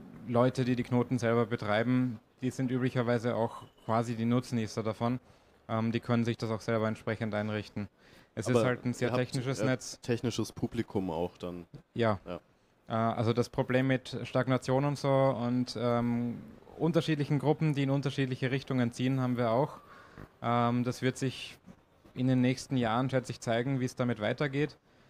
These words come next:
Speaker 1: Ähm, was mit sechzig Gigahertz wirklich interessant ist, ist, ähm,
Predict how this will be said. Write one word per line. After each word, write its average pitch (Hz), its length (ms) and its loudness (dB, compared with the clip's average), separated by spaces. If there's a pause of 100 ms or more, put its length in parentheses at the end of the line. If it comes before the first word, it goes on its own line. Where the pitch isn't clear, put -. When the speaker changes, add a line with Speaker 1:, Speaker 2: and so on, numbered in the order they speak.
(320)
Speaker 1:
Ähm, 127 640 2 (360)
was 120 440 -2 (100)
mit 131 240 -2
sechzig 139 320 -4
Gigahertz 147 320 0
wirklich 139 240 0
interessant 131 520 0
ist, 131 220 -2
ist, 120 460 -2
ähm, 120 560 0